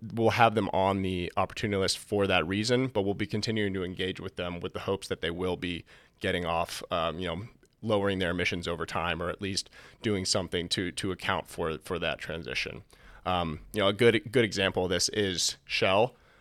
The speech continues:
uh, where, you know, it is a, a big issue, uh, potential risk, but it's also presents a major opportunity for them. You know, obviously being an oil major, um, they are relatively exposed to the, the climate transition risk just from the,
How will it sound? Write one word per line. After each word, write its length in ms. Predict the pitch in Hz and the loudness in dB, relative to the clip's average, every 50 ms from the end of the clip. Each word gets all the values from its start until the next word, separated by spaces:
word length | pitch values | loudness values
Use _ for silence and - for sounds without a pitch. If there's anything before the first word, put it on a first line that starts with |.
| _ _ | _ _
uh, 200 | - 95 92 87 | -2 0 0 0
where, 460 | 90 95 104 98 98 95 95 95 65 87 | 0 2 2 4 4 4 4 2 2 0
you 160 | 87 101 98 | -2 -2 -2
know, 160 | 95 87 87 | 0 0 0
it 120 | 80 104 | 0 2
is 160 | 110 104 101 101 | 0 0 0 0
a, 80 | 101 - 104 98 - - | -4 -6 -8 -10 -10 -10
a 60 | 101 | -6
big 360 | - 107 101 101 98 95 101 - - - _ _ - | -2 0 0 0 0 -2 -6 -10 -14 -18 _ _ -2
issue, 480 | 110 - - - 123 120 127 143 143 - - _ _ _ | 0 2 2 2 2 2 2 2 0 -4 -12 _ _ _
uh, 240 | - 101 92 90 90 90 | 0 2 2 2 2 0
potential 460 | - - - 120 104 - - 92 87 | -2 -2 -2 0 0 0 -2 -4 -2
risk, 320 | 98 101 117 135 - - - | 2 2 2 2 2 -2 -4
but 100 | - 104 | -4 -4
it's 140 | 107 - - | -4 2 4
also 420 | 123 113 - - 123 107 101 95 92 - - | 4 4 4 4 2 2 2 0 -2 -4 -8
presents 320 | - - 113 110 104 - | -4 -2 0 0 0 -2
a 40 | 98 | -2
major 280 | 95 95 95 - 98 | -2 -4 -2 0 0
opportunity 560 | 90 - - - - - - 104 101 98 90 90 | 0 0 -2 -4 -6 -4 -2 -2 0 0 -2 -4
for 260 | - - 80 82 - | -6 -6 -6 -6 -4
them. 200 | 78 73 80 80 - - - - - - - - _ | -4 -4 -6 -6 -10 -14 -20 -20 -20 -20 -20 -10 _
You 80 | - 85 | -2 -2
know, 60 | 80 | -2
obviously 340 | 87 87 95 - - 95 90 | -2 -2 -2 -2 -2 0 0
being 240 | 98 98 98 95 | 0 0 2 2
an 100 | 92 87 | 0 0
oil 240 | 76 85 98 98 95 | 2 2 2 2 2
major, 480 | 95 92 95 95 - - 90 92 95 - - - - - - - - | 0 0 -2 -2 -2 -2 -2 -2 -4 -6 -8 -18 -20 -20 -20 -6 -4
um, 200 | 95 92 92 90 | -2 -2 0 2
they 160 | 95 95 92 | 2 2 4
are 340 | 92 95 92 92 90 85 - _ _ _ - | 4 4 4 4 2 0 -2 _ _ _ 0
relatively 440 | 113 107 107 101 - - 101 104 95 | 4 4 4 2 0 -2 -2 -2 -2
exposed 760 | 87 - - - - 120 110 104 110 110 110 - - - - - _ _ _ | -2 -4 -6 -2 2 2 4 4 4 2 2 -2 -4 -8 -12 -14 _ _ _
to 300 | - 123 104 98 98 95 | -4 -2 0 0 0 0
the, 220 | 87 95 95 87 | 0 2 2 2
the 120 | 92 101 92 | 0 -2 -4
climate 340 | - - 104 101 104 95 - | 0 0 2 2 2 0 0
transition 500 | - 101 95 92 98 - - 98 92 98 | 0 0 0 0 0 0 0 -2 0 2
risk 340 | 101 110 120 - - - | 2 2 2 2 -2 -4
just 200 | - - 98 - | -6 -6 -6 -4
from 260 | - - 92 92 87 87 | -4 -4 -4 -4 -2 -2
the, 180 | 87 87 90 | -2 -2 -2